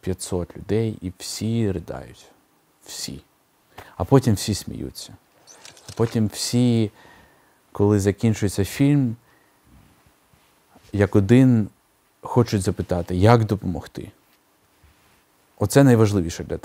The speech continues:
для мене, щоб після того, як вони подивились цей фільм, а, в них виник-, а, в глядачів виникає два питання.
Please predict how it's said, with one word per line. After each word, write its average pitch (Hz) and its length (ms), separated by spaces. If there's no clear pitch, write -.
для 92 180
мене, 87 260
щоб - 180
після 165 340
того, 107 280
як 90 220
вони 104 180
подивились - 520
цей - 100
фільм, 82 300
а, 92 140
в 90 60
них 110 260
виник-, 95 280
а, 101 100
в 92 60
глядачів 92 420
виникає 95 360
два 101 180
питання. 65 400